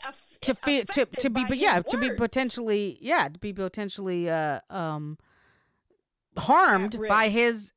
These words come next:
Speaker 2: ac-, actions.
Speaker 1: Right.
Speaker 2: You know?
Speaker 1: Yeah. So I, that's what I had put in my complaint, but I
Speaker 2: Yeah.
Speaker 1: ne-, didn't get a chance
Speaker 2: Didn't
Speaker 1: until
Speaker 2: get
Speaker 1: I
Speaker 2: it.
Speaker 1: saw
Speaker 2: Well,
Speaker 1: this.
Speaker 2: now
Speaker 1: I
Speaker 2: you
Speaker 1: was
Speaker 2: can,
Speaker 1: like,
Speaker 2: maybe
Speaker 1: "Well,
Speaker 2: you can do it with the old nurse here from the
Speaker 1: I'll
Speaker 2: Salem
Speaker 1: do
Speaker 2: Hospital.
Speaker 1: the nurse now since I already started one."
Speaker 2: Yep,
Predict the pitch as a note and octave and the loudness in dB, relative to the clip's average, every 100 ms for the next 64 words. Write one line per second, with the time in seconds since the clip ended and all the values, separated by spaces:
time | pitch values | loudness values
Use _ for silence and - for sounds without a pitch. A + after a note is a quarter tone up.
0 | _ C4+ D4 - C#4+ A4 - C3+ D2+ - | _ 0 0 -4 -2 -2 -4 -10 -12 -20
1 | - - _ _ - F3 F#4+ A#4+ - - | -20 -20 _ _ -12 -10 -8 -8 -10 -10
2 | G3 F3+ E3+ B3 C#4+ _ - E4+ F#4+ C4 | -6 -4 -4 -6 -8 _ -12 -10 -10 -12
3 | A#2 _ - - G#3+ G#3 - G#3 G#3+ C4+ | -16 _ -16 -10 -8 -8 -8 -10 -10 -12
4 | - C#4+ A#3+ A3+ G3 A3+ G3 F3+ E3+ D#3+ | -10 -10 -8 -10 -12 -10 -8 -8 -10 -10
5 | D3 C#3+ C3 - - D#3 C#3+ C3 F3+ E3 | -14 -14 -14 -14 -8 -6 -6 -6 -10 -10
6 | G3 G#3 G#3 F#3+ A3 F#3 E3 - F3 F#3+ | -10 -8 -10 -10 -12 -12 -14 -6 -2 0
7 | A3+ B3+ A3+ F4 G#4 D#3 G#3+ G3+ A#3+ C#4+ | 0 2 2 4 2 -2 -2 0 0 -2
8 | E4+ D#4 C4+ C4 D4+ D4 D#4+ D#4 D4+ D4 | -4 -2 0 0 0 0 -2 0 -2 -4
9 | D#4 D4+ D4+ C4+ G#3+ - G3+ D#3+ - F3+ | 0 2 4 2 2 0 -6 -6 -6 -6
10 | E3 E3+ F#3 G#3+ F#3 D#3+ D3+ C4+ C#4 D4 | -6 -6 -4 -2 -2 -2 -2 -2 -4 -6
11 | C#4+ - - A3+ A3+ A3+ - F#3 F#3 F3+ | -6 -8 -12 -10 -8 -10 -10 -10 -8 -6
12 | G#3 A#3 A#3+ - C4+ C4 A#3 C#4 D4 A#3+ | -6 -8 -10 -8 -8 -8 -8 -8 -8 -8
13 | A3+ G#3+ D3 D3 A3 | -10 -10 -6 -4 -6